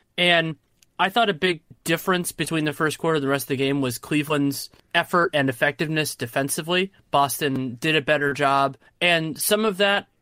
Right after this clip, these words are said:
was Cleveland not doing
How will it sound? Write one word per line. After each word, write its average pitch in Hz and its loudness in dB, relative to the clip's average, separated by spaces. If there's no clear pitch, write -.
was 156 0
Cleveland 170 0
not 151 0
doing 160 -2